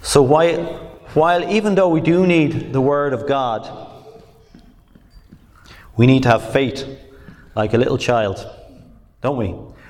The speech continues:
We need to have faith like a little child. We need the Word of God that will build up our faith, but it's not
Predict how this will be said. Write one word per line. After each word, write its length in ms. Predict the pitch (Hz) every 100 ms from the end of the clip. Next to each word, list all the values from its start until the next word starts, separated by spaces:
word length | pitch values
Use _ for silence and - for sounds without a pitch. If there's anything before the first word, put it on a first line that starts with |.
| -
We 140 | 120 135
need 120 | 135
to 60 | 120
have 180 | 117
faith 480 | - - 127 127 120 - -
like 180 | 113 110
a 60 | 113
little 240 | 113 113
child. 460 | - 110 98 95 - -
We 140 | 139
need 180 | 165 180
the 80 | 165
Word 240 | 156 160
of 80 | 147
God 280 | 147 143 131
that 120 | 131
will 100 | 139
build 360 | 107 151 180 170
up 160 | -
our 60 | 117
faith, 460 | - 120 117 - - - -
but 140 | - 117
it's 180 | 120 131
not 480 | 135 139 139 -